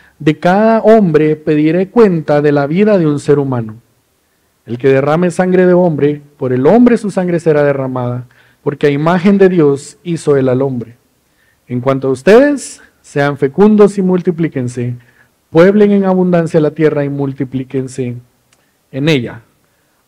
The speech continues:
¿A alguien le resulta familiar esta narración? ¿Con algún otro pasaje de la Biblia? Con Génesis uno, ¿verdad? Pues eso es lo primero que resalta a nuestra vista, estas similitudes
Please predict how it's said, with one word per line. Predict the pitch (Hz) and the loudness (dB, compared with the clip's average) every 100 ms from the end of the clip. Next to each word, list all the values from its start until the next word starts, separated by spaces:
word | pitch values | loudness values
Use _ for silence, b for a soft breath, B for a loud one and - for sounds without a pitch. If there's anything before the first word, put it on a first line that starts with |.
| - | -6
¿A | 160 170 | 0 2
alguien | 214 220 233 | 2 2 2
le | 202 | 2
resulta | 180 196 185 202 | 0 -2 0 -2
familiar | - 170 151 143 147 165 202 202 - - | 0 -2 -2 -2 0 0 0 -6 -16 -14
esta | 170 - | -10 -4
narración? | 175 160 151 196 226 226 _ _ _ _ _ _ _ _ _ _ _ _ _ _ _ _ _ _ _ _ _ _ _ _ _ _ _ _ _ _ _ _ _ | -2 -2 -2 -4 -6 -8 _ _ _ _ _ _ _ _ _ _ _ _ _ _ _ _ _ _ _ _ _ _ _ _ _ _ _ _ _ _ _ _ _
¿Con | 151 | -2
algún | 143 147 170 185 | 0 2 4 2
otro | 175 180 | 2 0
pasaje | 147 135 170 165 175 | 0 0 0 2 2
de | |
la | 160 | 2
Biblia? | 165 220 233 214 _ _ _ _ _ _ _ _ _ _ _ _ | 2 2 0 -4 _ _ _ _ _ _ _ _ _ _ _ _
Con | - 131 | -6 0
Génesis | 156 170 151 135 | 2 0 -2 -2
uno, | 185 135 104 - | -2 -2 -4 -8
¿verdad? | 120 147 175 _ _ _ _ b b b | -4 -2 -4 _ _ _ _ b b b
Pues | - 165 | 0 4
eso | 202 233 | 6 6
es | |
lo | 233 | 6
primero | 226 208 214 240 | 4 4 4 4
que | 202 | 4
resalta | 180 170 175 185 | 0 2 0 0
a | |
nuestra | 175 160 143 | 0 -2 -2
vista, | 147 - | -2 0
estas | 165 196 180 | 0 0 0
similitudes | 196 185 175 165 202 226 226 214 - | -2 -2 -2 -2 4 6 6 2 -6